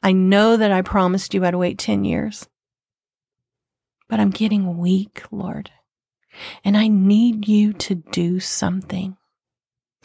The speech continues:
And I'm gonna tell you more about that later, but I want you to know that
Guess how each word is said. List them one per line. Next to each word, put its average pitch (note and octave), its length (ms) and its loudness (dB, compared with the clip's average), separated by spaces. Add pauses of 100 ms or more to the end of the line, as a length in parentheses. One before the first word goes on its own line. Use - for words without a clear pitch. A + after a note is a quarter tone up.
(280)
And F3+ 80 -4
I'm F3 80 -2
gonna F3 120 -4
tell E3+ 220 -4
you E3 100 -2
more E3 200 -2
about E3 240 -4
that F3 200 -6
later, F#3+ 800 2 (2250)
but F3+ 400 0
I F3+ 100 -2
want F3 200 -2
you F3+ 120 0
to E3+ 80 0
know E3+ 340 0
that - 440 -2